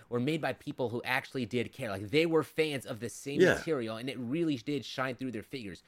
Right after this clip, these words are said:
Speaker 1: Whereas nowadays
Speaker 2: Yeah.
Speaker 1: with Marvel Legends, I don't feel like they had that same level of passion and such when it came to, when it comes to
Speaker 2: No.
Speaker 1: making them. They're much more business oriented. Hence the reason why we don't get as much
Speaker 2: Yeah.
Speaker 1: accessories or as much love and care to the Spider-Man three-pack and such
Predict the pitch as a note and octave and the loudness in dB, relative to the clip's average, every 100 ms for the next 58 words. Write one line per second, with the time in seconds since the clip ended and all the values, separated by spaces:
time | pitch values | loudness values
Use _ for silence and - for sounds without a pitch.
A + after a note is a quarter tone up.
0 | - - D3 E3+ C3+ B2 D3 F3+ E3+ C#3+ | -20 0 6 6 6 2 2 4 4 4
1 | A2+ A2 C3+ C#3 A2 B2+ B2+ A2+ - - | 4 -2 -2 0 0 -2 -4 -6 -8 -16
2 | - - D3 G3 F3+ G3 F3+ D#3+ D#3 C#3 | -18 -6 -2 -2 -2 0 2 2 2 0
3 | C3+ D3 C#3 B2 - C#3 D3 C3+ C#3 B2 | 0 -2 -2 -8 -6 -4 -2 0 0 0
4 | G#2 - - C3+ D3+ - G#2+ G2 - G#2+ | -6 -10 -2 0 0 -2 -10 -10 -6 -6
5 | - - - B2+ A#2+ C3+ D3 C3 C3 C3+ | -6 -16 -6 -4 -4 -6 -6 -6 -6 -2
6 | C3+ E2+ F2+ E2+ D#2+ D#2+ A#2+ A#2 C3 C3+ | 2 4 6 6 6 4 0 -2 0 0
7 | C#3+ E3 D3+ G#2+ - C#3+ C3 C3 - B2 | -2 -2 -4 -4 -2 -2 -2 -6 -4 -2
8 | A2+ A2 A2+ - - - - - F3+ F#3 | 0 -2 -8 -12 -16 -20 -18 -2 -2 0
9 | E3 F3 E3 D#3+ E3 E3 D#3+ F3 F3 F#3 | -2 0 0 2 4 6 6 4 4 6
10 | G3+ F#3 - - G3+ G3 - C#3 C3 B2+ | 8 6 4 2 4 4 4 -2 0 2
11 | C#3+ C3 D#3+ - C3 F3 D3+ C3 - E3 | 2 4 2 2 4 4 2 -2 2 6
12 | C#3 - - - D3+ - - G#3 G#3 G3+ | 6 2 -2 2 2 2 6 6 8 6
13 | F#3 F3 G#3+ - B2+ A#2+ C3 D3 C#3+ | 4 0 -2 0 0 0 0 0 0